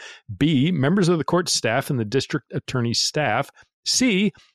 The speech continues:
or the family members of any counsel or staff member if those statements are made with the intent to materially interfere with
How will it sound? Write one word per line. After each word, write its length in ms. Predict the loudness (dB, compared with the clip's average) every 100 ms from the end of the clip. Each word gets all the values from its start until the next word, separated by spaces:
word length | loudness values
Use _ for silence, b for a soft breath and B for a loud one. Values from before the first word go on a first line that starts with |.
| _
or 80 | -2
the 80 | -2
family 400 | 0 2 4 2
members 420 | 2 -2 -8 -8 -6
of 120 | -4
any 160 | -2 -2
counsel 380 | 0 -2 0 -2
or 60 |
staff 340 | 0 -2 -2 -2
member 260 | -2 0
if 160 | -2 0
those 220 | 2 2
statements 420 | 0 0 0 -2
are 60 | -2
made 340 | 0 0 0
with 80 | -2
the 80 | -2
intent 360 | -4 -2 -4 -4 B B _
to 80 | -6
materially 840 | -6 -2 -2 0 2 2 0 -4 -2
interfere 540 | -2 -2 -2 0 0
with 280 | 2 2